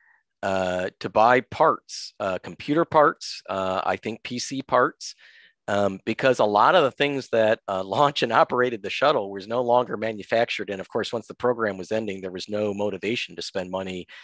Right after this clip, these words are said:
And, uh, so, yeah, they were pulling parts, uh, I know, from old computers to try and, uh, like, the ground launch sequencer. Um, there were, there were some cases of that that I'm aware of. So maybe that's what, what that refers to.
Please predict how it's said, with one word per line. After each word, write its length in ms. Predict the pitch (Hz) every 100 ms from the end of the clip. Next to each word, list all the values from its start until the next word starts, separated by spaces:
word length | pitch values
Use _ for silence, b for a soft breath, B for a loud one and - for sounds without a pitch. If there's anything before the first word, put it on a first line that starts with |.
| B B -
And, 280 | 95 90 92
uh, 280 | 92 87
so, 180 | 90 101
yeah, 280 | 90 113 139
they 120 | 95
were 100 | 139
pulling 280 | - 165 120
parts, 480 | - 120 - - -
uh, 240 | 98 95
I 120 | - 101
know, 260 | 107 110
from 280 | 110 101 92
old 320 | 98 107 127 -
computers 680 | 117 - 143 120 95 95
to 100 | -
try 280 | - 104 101
and, 240 | 101 98 98
uh, 120 | 95 - B B _
like, 200 | 107 95
the 60 | 85
ground 520 | 104 110 113 110 107
launch 280 | 107 113 -
sequencer. 580 | - 113 117 - 73 69 _ _
Um, 400 | 90 85 82 82 85 _
there 140 | 95
were, 80 | 87 -
there 100 | -
were 100 | 90
some 160 | 87 90
cases 340 | - 95 90
of 60 | 85
that 220 | 92 92
that 120 | 85
I'm 80 | 76
aware 240 | 76 78 76
of. 80 |
So 100 | -
maybe 200 | 87 101
that's 360 | 95 95 95 -
what, 140 | 85 - _ -
what 160 | -
that 120 | 87
refers 320 | 82 - 85 82
to. 120 | 87